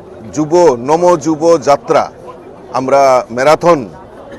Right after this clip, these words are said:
আমরা করছি। সর্বভারতীয় ক্ষেত্রে এই যুবকদের অংশীদারিত্ব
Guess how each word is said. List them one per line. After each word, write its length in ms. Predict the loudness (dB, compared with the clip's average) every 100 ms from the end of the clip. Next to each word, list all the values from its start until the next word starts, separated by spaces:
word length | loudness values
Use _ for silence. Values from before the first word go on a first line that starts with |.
| -8
আমরা 280 | -4 -2 -2
করছি। 440 | -4 -8 -10 -10
সর্বভারতীয় 840 | -4 -4 0 -2 -2 -6 -4 -6 -4
ক্ষেত্রে 500 | -8 -8 -4 -2 -4 -10 -20 -12
এই 120 | -10 -8
যুবকদের 580 | -6 -2 -2 0 0 0 -6
অংশীদারিত্ব 840 | -8 -8 -2 0 0 -2 0 0